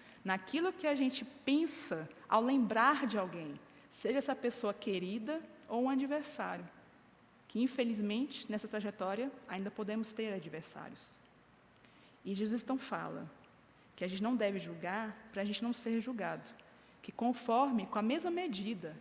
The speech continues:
que a gente medir o nosso próximo, ou mesmo o nosso adversário, nós também seremos medidos. Então, a racionalidade tá, quando a gente fala que a doutrina espírita é racional, quando a gente pensa que nós somos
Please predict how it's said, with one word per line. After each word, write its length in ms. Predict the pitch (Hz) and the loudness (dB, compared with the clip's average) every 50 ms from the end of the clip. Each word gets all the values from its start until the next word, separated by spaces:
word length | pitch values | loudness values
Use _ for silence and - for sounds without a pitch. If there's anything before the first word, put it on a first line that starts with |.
| - - | -12 -6
que 80 | - | -2
a 40 | 208 | -2
gente 160 | 214 - 226 | 0 2 4
medir 640 | 214 240 294 285 202 175 226 214 247 277 285 233 - - - - - | 4 4 4 2 0 -2 -2 -2 0 0 0 -2 -4 -6 -14 -10 -4
o 40 | 190 | -2
nosso 260 | 196 190 190 - 180 | -2 -2 -2 -4 -8
próximo, 580 | - 202 208 226 233 240 - - - 170 160 - - - - - - - - - 254 | -6 -2 0 0 0 -2 -4 -6 -10 -10 -10 -12 -14 -20 -20 -20 -20 -14 -4 0 2
ou 80 | 269 | 4
mesmo 260 | 240 233 233 220 220 | 4 4 4 4 2
o 40 | 208 | 0
nosso 240 | 202 196 196 - 196 | 0 -2 -2 -2 -2
adversário, 680 | 180 185 165 180 185 185 - - 233 240 240 202 175 156 - - - - - - | -4 -4 -4 -6 -6 -6 -4 -4 -2 -2 -2 -4 -6 -8 -12 -16 -20 -14 -6 -2
nós 180 | 254 285 277 | 0 0 0
também 380 | - 311 311 262 214 233 277 302 | 0 2 2 2 4 4 2 2
seremos 400 | 294 - 233 202 190 185 185 180 | 2 0 -2 -2 -2 -2 -4 -4
medidos. 640 | 180 180 170 170 160 175 170 156 151 - - - - - - - - - - - - - - - - - - - - - - 190 | -6 -6 -6 -6 -8 -8 -10 -10 -12 -14 -18 -20 -20 -20 -20 -20 -20 -20 -20 -20 -20 -20 -20 -20 -20 -20 -20 -20 -20 -16 -12 -12
Então, 500 | 175 - - 214 262 262 254 208 180 - - | -8 -4 0 2 2 2 2 0 -2 -4 -4
a 100 | - 196 | -2 -2
racionalidade 960 | 190 175 220 269 311 294 - 254 233 220 214 208 180 180 185 180 170 - - - | -2 2 2 2 2 2 2 2 2 2 2 0 -2 -2 -4 -4 -4 -6 -6 -2
tá, 360 | - 214 214 214 190 170 - - - - - - | 0 2 2 2 2 -2 -6 -14 -16 -18 -12 -6
quando 160 | 220 220 226 | -4 -2 0
a 60 | 220 | 0
gente 160 | 214 214 - | 0 -2 -4
fala 320 | - - 190 190 190 190 185 | -4 -4 -2 -2 -2 -4 -6
que 100 | - 190 | -4 -4
a 40 | |
doutrina 280 | 180 180 175 - 185 175 | -4 -4 -4 -4 -4 -6
espírita 400 | 175 - - - 180 175 - 175 | -6 -6 -4 -4 -4 -4 -4 -6
é 20 | |
racional, 680 | 170 165 170 165 - - 165 165 180 196 202 190 175 151 - - - - - - - - - - - - - - - - - | -6 -6 -8 -10 -10 -10 -10 -6 -4 -4 -4 -4 -6 -10 -14 -20 -20 -20 -20 -20 -20 -20 -20 -20 -20 -20 -20 -20 -20 -10 -2
quando 180 | - 254 254 | 0 2 4
a 40 | 269 | 4
gente 220 | 262 269 - - - | 4 2 2 0 0
pensa 340 | - 262 277 294 285 - | 2 4 4 2 2 -2
que 80 | - 277 | -2 0
nós 220 | 262 277 269 262 | 2 2 2 2
somos 500 | - - 254 254 262 262 277 - - - | 0 0 0 2 2 2 0 -2 -4 -10